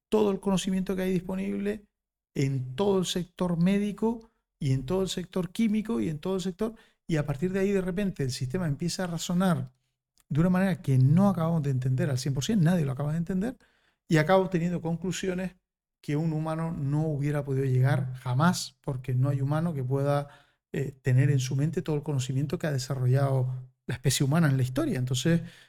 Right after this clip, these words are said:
eh, y esto una máquina sí lo puede hacer. Entonces, ya estamos viendo que están empezando a aparecer. Eh, no quiere decir que la inteligencia artificial genere un medicamento que ya podamos empezar a administrar a las personas, ni mucho menos, no,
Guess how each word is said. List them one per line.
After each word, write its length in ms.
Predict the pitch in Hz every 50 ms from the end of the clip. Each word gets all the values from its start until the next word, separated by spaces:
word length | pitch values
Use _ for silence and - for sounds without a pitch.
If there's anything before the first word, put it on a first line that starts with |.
| _ _
eh, 180 | - 160 143 135 165
y 120 | 170 147
esto 180 | 147 147 - 220
una 140 | 208 180 170
máquina 320 | 165 170 165 190 196 196
sí 140 | - - 175
lo 100 | 156 135
puede 140 | 127 131 127
hacer. 220 | 127 - 170 151
Entonces, 480 | 135 123 127 131 131 - 160 156 160 160 - - - - - _ -
ya 200 | 147 127 175 180
estamos 320 | 160 - - 180 170 160 147
viendo 220 | 180 196 180 156
que 40 | 127
están 180 | 127 151 151
empezando 280 | 151 151 - - 160 156
a 40 | 156
aparecer. 640 | 151 156 147 139 - - 185 180 160 127 127 - - - _ _ _ _ _ _ -
Eh, 300 | 139 127 127 123 127 131 127 - - _ _ - - _ _ -
no 100 | - 147
quiere 160 | 135 170 165
decir 220 | 151 160 - 165 -
que 80 | 165
la 60 | 151
inteligencia 400 | 131 127 131 131 131 139 131 127
artificial 680 | - 139 131 127 127 127 127 147 156 156 156 143 127 - - - _ _ _ _ _ _
genere 220 | - - 139 139 147
un 120 | 156 156
medicamento 600 | 151 147 139 139 127 135 127 135 156 160 - 147
que 140 | - 135 131
ya 160 | 131 135 131
podamos 300 | 131 139 139 139 139 127 127
empezar 360 | 127 131 127 127 - 143 135
a 40 | 135
administrar 460 | 127 127 123 120 - - 131 143 131
a 20 |
las 100 | 123 127
personas, 400 | - - - - - 220 185 131
ni 80 | 117 120
mucho 220 | 123 127 - 135
menos, 260 | 131 175 175 139 127
no, 220 | 120 135 143 143